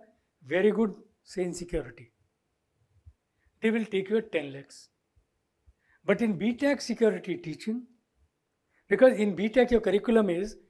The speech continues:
you teach everything. If your institute decides out of class of hundred eighty on computer science, thirty will only go in security.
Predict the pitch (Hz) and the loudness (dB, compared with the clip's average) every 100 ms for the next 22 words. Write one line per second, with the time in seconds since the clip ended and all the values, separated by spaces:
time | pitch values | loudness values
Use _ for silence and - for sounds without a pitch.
0 | _ - 202 233 220 202 175 190 160 135 | _ -8 -6 -4 -2 -2 -2 -6 -10 -20
1 | _ _ _ _ _ _ _ _ _ _ | _ _ _ _ _ _ _ _ _ _
2 | _ _ _ _ _ _ _ _ 240 233 | _ _ _ _ _ _ _ _ 0 4
3 | 240 240 220 - 254 269 226 190 - 180 | 4 4 2 0 -2 -2 0 -2 0 0
4 | 175 127 - - _ _ _ _ _ - | 0 -4 -14 -18 _ _ _ _ _ -2
5 | 185 202 214 208 208 220 190 180 208 180 | 0 2 2 4 4 4 0 0 -2 -2
6 | 190 - - 202 143 - _ _ _ _ | -4 -6 -8 -8 -8 -14 _ _ _ _
7 | _ 180 170 165 165 160 139 143 - - | _ -6 -4 -4 -6 -8 -10 -12 -16 -20
8 | - _ _ _ _ _ _ _ _ _ | -20 _ _ _ _ _ _ _ _ _
9 | _ - 226 214 - 277 247 190 240 233 | _ -4 -2 0 4 4 4 0 -2 -4
10 | 185 208 226 202 202 185 175 220 - - | -4 0 0 2 0 0 -4 -8 -14 -18
11 | 160 160 139 - 127 | -12 -12 -12 -20 -20